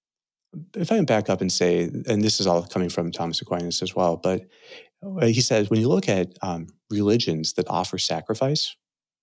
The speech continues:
so primitive religions, you know, and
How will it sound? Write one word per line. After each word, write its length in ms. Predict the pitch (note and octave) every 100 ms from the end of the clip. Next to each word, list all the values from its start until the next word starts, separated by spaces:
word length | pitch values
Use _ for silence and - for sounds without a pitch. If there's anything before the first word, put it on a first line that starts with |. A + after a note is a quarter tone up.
| _ _
so 400 | - F#2 E2 E2 - _ _ -
primitive 460 | G2+ G2 G2 F2+ _
religions, 680 | G#2 G2 F#2+ G2+ F#2 F#2+ -
you 100 | -
know, 80 | F2
and 340 | F2+ F2 E2